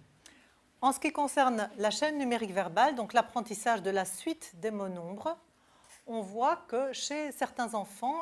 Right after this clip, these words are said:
eh bien, ce développement est plus lent. En particulier, par exemple, j'avais étudié des enfants tout venant de quatre, cinq ans, et ceux qui avaient une mémoire à court terme plus faible, de capacité plus faible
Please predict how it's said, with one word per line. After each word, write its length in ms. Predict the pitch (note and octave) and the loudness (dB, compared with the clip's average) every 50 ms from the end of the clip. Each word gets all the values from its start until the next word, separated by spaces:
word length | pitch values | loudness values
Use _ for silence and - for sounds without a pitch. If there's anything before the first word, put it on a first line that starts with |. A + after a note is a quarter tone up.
| D4 | -4
eh 80 | - F#3+ | -6 -6
bien, 240 | E3 G#3+ B3 C4+ C4 | -6 -4 -4 -4 -4
ce 140 | - C4 | -4 -6
développement 600 | G#3 G3 A3 - G3+ G#3+ G3+ G#3+ A3+ B3+ C#4 D4 - | -2 -2 -2 -2 -2 -6 -6 -4 -2 0 0 0 0
est 120 | B3 A#3+ | -2 -4
plus 260 | A#3+ - - B3+ A#3+ | -4 -6 -6 -6 -4
lent. 220 | G#3 G#3 F#3+ E3+ - - _ - - - - - - - - - - | -2 -2 -4 -4 -8 -16 _ -20 -20 -20 -20 -20 -20 -20 -20 -18 -4
En 120 | B3 A3+ G#3+ | -2 -2 4
particulier, 800 | A#3 A3 - - - G#3+ F#3+ - G#3 F3+ F3 F#3+ A#3 C#4 D#4 | 4 2 2 2 -10 -12 -8 -8 -10 -8 -6 -4 -2 -4 -4
par 200 | D4 D4 C#4+ C#4 | 2 0 2 2
exemple, 640 | C4+ B3 G#3 - - C4 C#4 C#4+ C#4 - B3+ C4+ C4+ C4 - - - - - _ - | 2 -2 -2 -4 -6 -4 -4 -4 -4 0 0 0 0 0 -6 -20 -20 -20 -20 _ -6
j'avais 260 | - A3 G3+ A#3 A#3 | -6 -4 -2 -2 -4
étudié 320 | A3 - - G3 A3+ A#3+ | -4 -6 -10 -6 -6 -4
des 180 | G#3 G#3+ F#3+ F#3+ | -4 -4 -4 -4
enfants 360 | G#3+ G3+ - - - A3 G#3+ | -4 -6 -6 -8 -8 -8 -8
tout 120 | A3 A3 | -8 -10
venant 320 | G3 F#3+ G#3+ G#3 G#3+ G#3 G3+ | -10 -10 -8 -8 -6 -6 -6
de 120 | E3 F3 | -6 -8
quatre, 340 | - - - C4 B3+ - - | -10 0 0 0 0 0 -6
cinq 420 | - - - A3 G3+ G#3 - - | -12 -8 -8 -8 -8 -8 -10 -8
ans, 280 | - F#3 G#3 B3 D#4 D#4+ - - - - _ _ - | -6 -4 -4 -4 -6 -8 -12 -20 -20 -20 _ _ -8
et 140 | - A3 G#3+ | -6 -6 -6
ceux 340 | - - - D#4+ D#4+ D4+ | -6 -6 -6 -4 -4 -4
qui 140 | D4+ - B3 | -4 -2 -2
avaient 340 | G#3+ F#3 G3+ A#3+ A#3 A3+ - - | -2 -2 0 -2 -2 -2 -4 -6
une 180 | G#3+ G#3 G#3 G#3 | -8 -8 -6 -4
mémoire 500 | G#3+ A#3+ C4 C4+ B3+ C4 C4 B3+ A#3 A3+ | -2 -2 0 0 2 4 4 4 4 4
à 60 | A3 | 0
court 260 | A3 - A#3+ - - | -2 -2 -10 -10 -10
terme 560 | - - B3 A#3+ A#3 A#3 A3+ G3 F#3 F3 E3 - - - _ _ _ _ _ | -6 -2 0 2 2 0 -2 -4 -8 -8 -10 -10 -16 -20 _ _ _ _ _
plus 320 | - D4 D#4+ D#4 C#4+ C4 | -4 0 0 0 0 -2
faible, 720 | - - - - - G3 F#3+ G3+ B3 B3+ A#3+ G3+ E3+ D3+ - - _ F3+ | -8 -12 -14 -8 -2 0 0 0 0 -2 -2 -4 -4 -4 -6 -14 _ -10
de 80 | G3 | -8
capacité 540 | - G#3+ G#3 A3 G#3+ G#3+ - G#3+ A3 A3 G#3 | -4 -4 -4 -4 -6 -6 -6 -8 -6 -6 -8
plus 200 | G#3+ - C#4 C#4 | -8 -6 -10 -10
faible 480 | C#4 - - B3 A3 G#3+ F3 E3+ F3 | -10 -4 -2 0 0 0 0 -4 -6